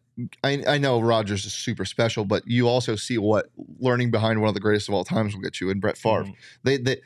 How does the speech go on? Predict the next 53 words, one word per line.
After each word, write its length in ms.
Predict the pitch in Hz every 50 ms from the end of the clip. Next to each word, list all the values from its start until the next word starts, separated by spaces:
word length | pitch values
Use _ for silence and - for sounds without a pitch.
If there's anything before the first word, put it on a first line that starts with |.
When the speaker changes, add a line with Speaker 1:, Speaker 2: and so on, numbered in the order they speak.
| - - - -
Speaker 1:
they 80 | 143
were 80 | 160 156
showing 300 | - - 175 156 151 143
the 80 | 135 120
similarities 640 | - 151 143 127 113 117 127 131 123 117 110 107
between 260 | 95 107 113 113 107
him 120 | 110 120 113
and 80 | 110 107
Brett 160 | 110 98 -
Favre 180 | 117 107 104
on 60 | 104 95
the 60 | 95
broadcast 540 | 104 110 107 107 104 - 113 98 - - -
of 80 | 101 107
how 100 | 110 104
they 160 | 104 101 - _ _ _ _ -
kind 140 | - 127
of 200 | 113 98 107 113
get 140 | 113 139 131
off 180 | 127 131 123 -
their 100 | 123 104
feet 280 | - - 139 139 127
when 100 | 110 113
they're 100 | 104 101
throwing 380 | 104 - - 127 127 120 117 113
across 340 | 107 - - 120 120 110 -
their 120 | - 113 92
body. 380 | 110 95 98 110 120 131 127 - _ _ _ -
They, 100 | - 107
they 140 | 104 110 107
literally 420 | 104 107 120 131 127 117 104 104
get, 240 | 101 110 - 123 -
like, 300 | - 101 107 - _ _ _ _ _ -
inches 320 | 123 135 120 - 120 107
above 220 | 107 101 110 104
the 60 | 92 90
ground. 180 | 107 110 95 78
It's, 140 | 101 -
it's 160 | - - 95 104
awesome. 420 | 110 113 110 - - 90 71 - - - - - -
So, 400 | - - 123 113 107 104 98 - - _ _ _ _ _ -
yeah, 280 | 123 135 143 131 120
I, 260 | 101 110 123 135 131
they, 140 | 123 120 127
I 160 | 120 117 101
wouldn't 260 | 127 135 147 139 131 127
hate 140 | 131 123 120
that 180 | 120 101 98
for 60 | - 110
the 80 | 101 104
young 180 | 107 107 107
guys 240 | 107 104 104 101 107
there. 240 | 110 104 104 101 98